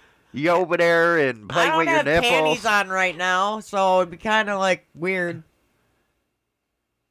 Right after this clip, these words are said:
Speaker 1: It is weird when we're riding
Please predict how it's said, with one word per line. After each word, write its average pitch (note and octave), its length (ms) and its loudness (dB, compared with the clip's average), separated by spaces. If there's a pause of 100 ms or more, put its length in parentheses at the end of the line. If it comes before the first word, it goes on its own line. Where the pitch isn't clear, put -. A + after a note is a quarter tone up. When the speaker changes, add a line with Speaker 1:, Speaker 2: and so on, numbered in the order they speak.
(920)
Speaker 1:
It E4 140 4
is F4+ 240 2
weird E3 400 4
when D3+ 180 2
we're D3+ 180 0
riding A2+ 760 -2